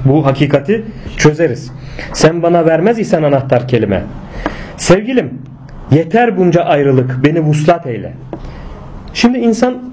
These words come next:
kesret aleminde, bu çokluk aleminde bu hakikatlerin idrakine vardıkça, vardıkça bu sefer ah ediyor. Neden ah ediyor? Ya, vuslat arzusunda.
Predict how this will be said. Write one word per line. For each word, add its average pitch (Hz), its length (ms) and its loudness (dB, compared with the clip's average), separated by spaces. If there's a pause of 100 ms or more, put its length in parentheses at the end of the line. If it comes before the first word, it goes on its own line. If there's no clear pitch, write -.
kesret 240 440 0
aleminde, 139 680 4 (520)
bu 131 100 2
çokluk 165 380 0
aleminde 113 640 4 (280)
bu 190 260 2
hakikatlerin 151 920 0
idrakine 139 640 2
vardıkça, 120 680 2 (120)
vardıkça 143 680 2 (460)
bu 151 80 2
sefer 165 360 2 (280)
ah 160 440 2
ediyor. - 520 0 (2250)
Neden 190 300 4
ah 123 220 2
ediyor? 117 400 0 (720)
Ya, 113 60 0 (340)
vuslat 214 380 2
arzusunda. 123 520 -2